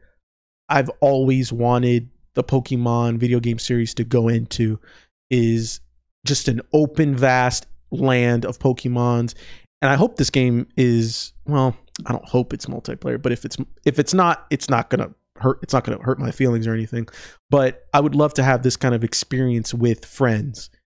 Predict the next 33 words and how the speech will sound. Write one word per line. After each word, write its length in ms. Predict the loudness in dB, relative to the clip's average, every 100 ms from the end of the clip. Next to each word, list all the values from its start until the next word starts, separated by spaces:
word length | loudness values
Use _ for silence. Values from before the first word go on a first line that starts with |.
| -2
in 80 | 0
an 100 | 2
open 320 | 0 -2 -2
world 200 | 0 0
landscape 520 | 0 -2 -2 -4 -4
with 100 | -4
all 120 | -2
these 140 | -4 -2
Pokemon 640 | -4 -4 -4 -4 -4 -6 -10 -20 -10 -2
that's 220 | 0 2
not 280 | 2 0 0
Pokemon 560 | -2 0 -2 -2 -4
Go 200 | -2 -2
or 160 | -4 -12
something 260 | -14 -14
like 180 | -16 -20 -18
that. 180 | -18 -16
But, 140 | -18 -14
uh, 180 | -14 -14 -16 _ _ _ _ _ -16
but, 160 | -8
uh, 80 | -2
but 120 | 2
yeah, 220 | 4 2 0
uh, 320 | 2 4 4
what 140 | 4 4
are 40 |
your 120 | 2
thoughts 360 | 2 2 0 0
on 240 | 0 0
the, 340 | 0 0 0 -4 _ _ _ -10
this 280 | -2 -2 0
game, 320 | -2 0 0
Malcolm? 440 | -2 -4 -6 -10